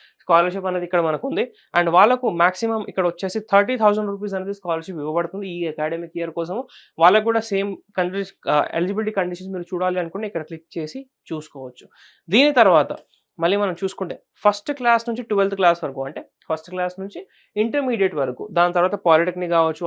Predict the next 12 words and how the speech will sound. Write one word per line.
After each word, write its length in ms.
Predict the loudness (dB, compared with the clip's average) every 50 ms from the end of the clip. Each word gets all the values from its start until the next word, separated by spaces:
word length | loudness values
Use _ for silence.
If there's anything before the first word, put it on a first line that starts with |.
| -2 -2
ఐటీఐ 280 | -2 -4 -6 -6 -4 -4 -2 -2
కావచ్చు, 320 | -2 -2 -4 -8 -10 -14 -16 -16 _ _ _ _ 0 2
ఇవన్నీ 220 | 4 4 4 2 0 -2
కూడా 120 | -2 -2 -2
దీని 140 | -2 -2 -2
కిందికి 220 | -2 -2 -2 -2 -4
వచ్చేస్తాయి 400 | -4 -4 -6 -8 -6 -8 -10 -10 -10
మనకు, 160 | -12 -14 -10 -10 -10
డిప్లొమా 280 | -6 -4 -2 -2 0 0 0
కూడా 100 | 0 0 0 0
కావచ్చు, 300 | 0 0 -2 -4 -10 -18 -20 _ _ _ _ 6 8 8
వాళ్ళందరూ 460 | 10 10 8 6 6 4 2 2